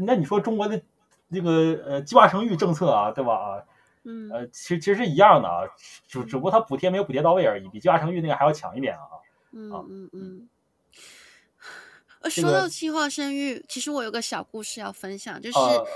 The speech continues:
Speaker 1: 呃，呃，好。
Speaker 2: 呃，你，你，不好意思，<laughs> 打断你了，呃，对不起。
Speaker 1: 啊，没事，没事，没事，你说，你说。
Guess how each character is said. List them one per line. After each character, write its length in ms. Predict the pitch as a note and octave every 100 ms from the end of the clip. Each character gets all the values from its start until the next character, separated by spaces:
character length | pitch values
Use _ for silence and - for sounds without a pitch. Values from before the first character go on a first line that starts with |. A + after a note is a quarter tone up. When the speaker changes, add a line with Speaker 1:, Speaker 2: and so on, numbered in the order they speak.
| -
Speaker 1:
呃， 220 | A#2 G#2 -
呃， 120 | G2+
好。 80 | -
Speaker 2:
呃， 100 | F#3+
你， 200 | E3+ F3
你， 100 | - - -
不 60 |
好 100 | G#3+
意 60 | F3
思， 280 | - G#3+ A#3
<laughs> 80 | -
打 160 | C4+ D4
断 240 | E4+ F4+
你 80 | D#4+
了， 100 | D4
呃， 400 | - - D#4 - -
对 120 | D4+
不 180 | D#4+ F4+
起。 580 | - - E4 D4+ D#4+ - _ _ -
Speaker 1:
啊， 100 | C3
没 100 | F3
事， 60 |
没 80 | D#3
事， 140 | D3+
没 80 | B2
事， 80 | A#2+
你 60 | G#2+
说， 140 | A#2+
你 60 | G#2
说。 240 | G2